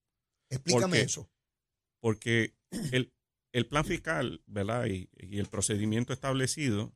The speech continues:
Speaker 2: lo que requiere es que,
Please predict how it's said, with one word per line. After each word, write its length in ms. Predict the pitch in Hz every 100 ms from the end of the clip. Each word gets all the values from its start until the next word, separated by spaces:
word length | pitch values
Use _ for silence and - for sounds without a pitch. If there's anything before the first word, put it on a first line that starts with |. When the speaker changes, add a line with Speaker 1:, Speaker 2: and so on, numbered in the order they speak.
| _ -
Speaker 2:
lo 260 | 110 110
que 360 | - 104 107 110
requiere 880 | 107 98 104 - 156 127 107 117 - -
es 180 | 110
que, 420 | - 131 127 139